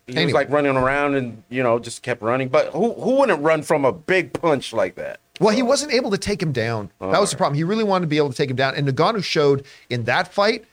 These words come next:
Speaker 2: a huge leap forward in his grappling ability,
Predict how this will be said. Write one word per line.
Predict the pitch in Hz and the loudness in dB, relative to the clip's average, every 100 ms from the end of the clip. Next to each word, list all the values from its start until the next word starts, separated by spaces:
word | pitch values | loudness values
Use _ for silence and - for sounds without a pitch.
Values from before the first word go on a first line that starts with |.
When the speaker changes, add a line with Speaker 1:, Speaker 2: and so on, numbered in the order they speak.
| _ - | _ -8
Speaker 2:
a | 120 | -8
huge | 117 - - 165 226 262 262 247 202 175 131 117 - - _ _ _ | -6 -6 -2 0 4 4 4 4 4 2 0 -2 -6 -8 _ _ _
leap | 143 202 202 | -2 0 0
forward | 170 180 165 127 | 2 4 4 0
in | 127 | -4
his | 117 | -4
grappling | 135 135 151 127 104 | 0 0 0 -4 -6
ability, | 90 85 85 | -6 -8 -8